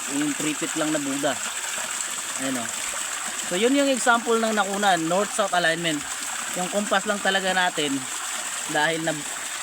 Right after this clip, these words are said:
nabuak ba, sa Bisaya, nabuak, napasukan ng tubig. Ayan. So, lag-, yan lang lagi nating tandaan. So, yun lang muna.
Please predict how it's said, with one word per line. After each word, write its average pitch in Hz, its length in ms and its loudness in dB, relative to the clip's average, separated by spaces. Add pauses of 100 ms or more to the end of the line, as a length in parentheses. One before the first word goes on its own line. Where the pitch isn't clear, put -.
nabuak 147 360 -2 (120)
ba, 131 80 0
sa - 320 -6
Bisaya, 135 320 -2
nabuak, 127 320 -4 (880)
napasukan 143 480 -2
ng 151 160 0
tubig. 131 340 -2 (2000)
Ayan. 107 180 -4 (800)
So, 175 80 2
lag-, 196 240 2
yan 220 220 2
lang 226 120 2 (280)
lagi 202 180 2
nating 190 260 -2
tandaan. 170 380 2 (1400)
So, 143 240 -2 (1160)
yun 185 120 0
lang 233 160 6
muna. 240 280 6